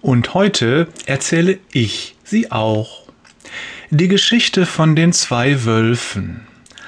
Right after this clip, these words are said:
Ein alter Indianerhäuptling erzählt seinem Enkel etwas über das Leben.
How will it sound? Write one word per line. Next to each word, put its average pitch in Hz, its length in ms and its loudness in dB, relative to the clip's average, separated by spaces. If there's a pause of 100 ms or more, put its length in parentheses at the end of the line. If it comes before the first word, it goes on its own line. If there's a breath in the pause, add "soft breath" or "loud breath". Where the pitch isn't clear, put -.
(300 loud breath)
Ein 165 320 0
alter 175 440 0
Indianerhäuptling 143 1300 2
erzählt 139 540 0
seinem 127 440 2
Enkel 135 520 2
etwas - 600 -2
über 123 260 0
das 156 320 -2
Leben. 98 560 0